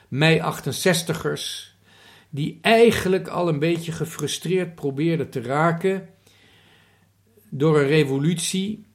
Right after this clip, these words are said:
een deconstructie van alles wat rechtvaardig en waarachtig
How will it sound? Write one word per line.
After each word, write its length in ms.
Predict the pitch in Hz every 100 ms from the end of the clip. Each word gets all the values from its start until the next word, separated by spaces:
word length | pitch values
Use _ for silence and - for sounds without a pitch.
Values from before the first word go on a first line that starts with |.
| _ _ _ _ _ _ _ _ _ _ _ -
een 260 | 135 113
deconstructie 1160 | 139 208 202 170 151 - - 185 208 - 170 -
van 240 | 143 135
alles 320 | 175 175 147
wat 300 | 131 127 - _ _ _ _ _ _ _ _
rechtvaardig 920 | - 127 131 - 160 160 151 147 -
en 340 | - 143 131 131
waarachtig 800 | 131 127 151 - - 139 -